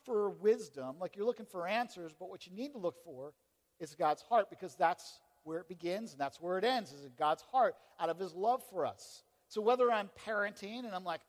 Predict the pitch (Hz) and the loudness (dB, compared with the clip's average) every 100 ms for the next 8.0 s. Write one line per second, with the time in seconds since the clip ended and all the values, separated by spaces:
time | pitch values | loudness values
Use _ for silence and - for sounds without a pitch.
0 | - 196 214 208 202 190 190 208 180 147 | -10 -8 -8 -10 -14 -10 -4 -2 0 2
1 | 175 196 185 170 _ 208 208 214 208 208 | 0 -2 -6 -10 _ -2 0 2 0 -4
2 | 220 247 - _ _ _ _ 196 202 202 | -6 -6 -8 _ _ _ _ -12 -8 -6
3 | 226 233 220 226 226 220 180 _ 233 233 | -4 -6 -10 -12 -10 -12 -16 _ -2 -2
4 | 226 226 202 202 220 240 220 196 165 196 | -2 -10 -10 -4 -2 0 0 -2 -8 -8
5 | 226 190 156 208 - 190 202 - 202 208 | -8 -8 -14 -18 -6 -2 -2 -4 -14 2
6 | 226 240 233 160 - - - 170 160 - | 4 4 2 -8 -8 -20 -10 -8 -8 -10
7 | 240 254 220 202 151 151 220 226 214 | -6 -6 -6 -4 -4 -2 -2 0 -2